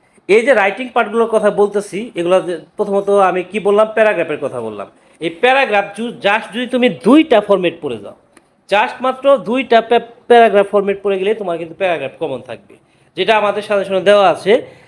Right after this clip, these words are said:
তো এই রাইটিং পার্টগুলো অত্যন্ত সহজভাবে, মানসম্মতভাবে লে-, লেখা আছে পিডিএফ এর মধ্যে, আমাদের সাজেশনের মধ্যে। সেগুলো তুমি যদি সংগ্রহ করো, তাহলে অবশ্যই, আহ, তুমি মাত্র চার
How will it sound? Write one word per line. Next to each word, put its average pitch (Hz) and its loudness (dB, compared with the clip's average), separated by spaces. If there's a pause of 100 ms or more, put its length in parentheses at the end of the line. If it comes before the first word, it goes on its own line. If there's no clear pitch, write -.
(200)
তো 202 4 (1000)
এই 202 2
রাইটিং 214 0
পার্টগুলো 262 2
অত্যন্ত 247 2
সহজভাবে, 220 2
মানসম্মতভাবে 214 0 (880)
লে-, 185 0
লেখা 196 -2
আছে 127 -10 (220)
পিডিএফ 165 -2
এর 127 -6
মধ্যে, 107 -14 (380)
আমাদের 147 -6
সাজেশনের 151 -6
মধ্যে। 110 -14
সেগুলো 202 0
তুমি 240 2 (100)
যদি 233 -6
সংগ্রহ 233 0
করো, 269 2
তাহলে 277 0
অবশ্যই, 226 2
আহ, - -6 (540)
তুমি 208 0 (420)
মাত্র 196 -2 (200)
চার 233 2